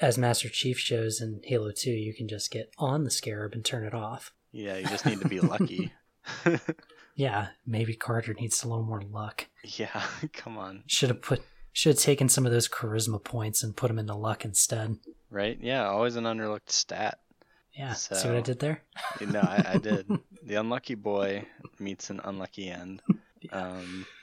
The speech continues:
Speaker 2: then Emil, while you're defending at the very last point, uh, in the missions, trying to keep the, the Covenant down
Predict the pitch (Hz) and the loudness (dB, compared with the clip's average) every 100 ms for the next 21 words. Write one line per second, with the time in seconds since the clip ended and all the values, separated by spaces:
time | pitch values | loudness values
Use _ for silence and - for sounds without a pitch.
0 | _ - - 101 107 110 107 - 95 101 | _ -20 -12 2 2 2 -2 -4 -4 0
1 | 113 113 101 101 127 - - - _ - | 2 2 2 0 -2 -8 -20 -20 _ -10
2 | 95 95 107 107 104 101 101 98 95 - | 2 4 6 4 2 0 2 0 -2 -6
3 | _ _ - - - 117 123 117 110 - | _ _ -14 -8 4 4 4 2 0 -4
4 | 92 101 104 98 95 90 - - _ _ | -2 0 0 0 0 -2 -4 -6 _ _
5 | _ - 107 92 95 - - - _ - | _ -4 -2 -2 -4 -8 -12 -18 _ 0
6 | 95 92 92 95 95 95 92 92 90 87 | 2 2 0 -2 -4 -6 -6 -6 -6 -6
7 | - 90 92 90 - _ _ _ - 101 | -6 -6 -8 -8 -10 _ _ _ -8 -4
8 | 92 90 - 92 _ - 90 90 90 - | -4 -6 -10 -10 _ -8 -6 -4 -6 -10
9 | - - 92 - 101 98 95 92 _ 98 | -20 -16 -14 -4 -2 -2 -6 -6 _ -2
10 | 95 92 92 92 95 | 0 0 -2 -4 -6